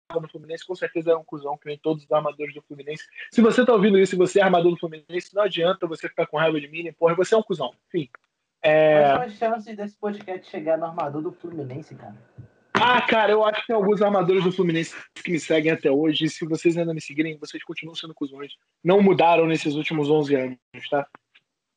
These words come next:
Speaker 1: Você vê que eu tenho um certo rancor contra
Speaker 2: Vem
Speaker 1: armadores
Speaker 2: cá,
Speaker 1: do Fluminense.
Speaker 2: um X um de basquete entre armadores do Fluminense, só armadores, time de amadores, e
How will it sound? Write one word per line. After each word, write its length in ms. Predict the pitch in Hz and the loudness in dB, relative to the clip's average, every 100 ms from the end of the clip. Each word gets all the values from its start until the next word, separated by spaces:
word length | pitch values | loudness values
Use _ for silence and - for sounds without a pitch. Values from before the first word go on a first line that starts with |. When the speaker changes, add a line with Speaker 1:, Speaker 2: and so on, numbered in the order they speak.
| _ - | _ -4
Speaker 1:
Você 60 | |
vê 120 | 139 - | -2 0
que 120 | 160 | -2
eu 40 | |
tenho 120 | 165 | -2
um 40 | 160 | -2
certo 280 | 170 156 160 | -2 -4 -4
rancor 340 | 156 - 143 - | -4 -2 -2 -2
contra 260 | 143 143 | -4 -4
Speaker 2:
Vem 80 | 147 | -2
Speaker 1:
armadores 260 | 214 240 196 | 2 6 6
Speaker 2:
cá, 80 | 131 | 4
Speaker 1:
do 60 | |
Fluminense. 280 | 143 135 127 | -4 -16 -6
Speaker 2:
um 60 | 220 | -4
X 280 | 233 233 208 | -2 -4 -4
um 120 | 247 | -4
de 80 | 208 | 0
basquete 840 | 226 220 - 196 165 160 147 - | 0 0 2 2 2 -2 -14 -12
entre 380 | 151 175 175 175 | -14 -12 -6 -2
armadores 800 | 190 202 180 151 202 285 294 233 | 0 2 0 0 0 0 -2 -8
do 140 | 208 | -12
Fluminense, 840 | - 247 240 220 185 180 165 135 131 | -10 -10 -10 -8 -6 -8 -10 -12 -12
só 180 | - 170 | 0 0
armadores, 520 | 220 302 208 143 131 | 2 2 0 -2 -8
time 260 | - 208 254 | -10 -8 -6
de 80 | 247 | -4
amadores, 500 | 262 208 156 135 - _ _ _ _ | -4 -4 -6 -8 -14 _ _ _ _
e 280 | 220 226 220 | -10 -2 0